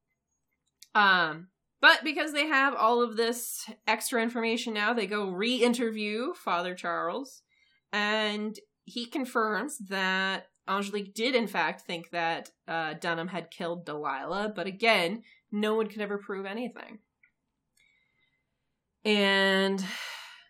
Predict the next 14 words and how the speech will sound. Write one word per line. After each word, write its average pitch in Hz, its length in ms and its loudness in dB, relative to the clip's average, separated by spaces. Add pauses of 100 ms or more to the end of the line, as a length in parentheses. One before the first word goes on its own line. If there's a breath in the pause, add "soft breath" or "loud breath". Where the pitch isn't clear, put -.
(560 loud breath)
so 202 260 0
New 233 280 4
Suits 247 420 -2
gets 196 260 -4
kind 208 200 -2
of 190 80 -2
all 196 200 8
the 202 120 4
old 202 300 2
files, 196 680 2
including 247 640 2
the 202 100 0
patio 233 540 8
plans 202 880 0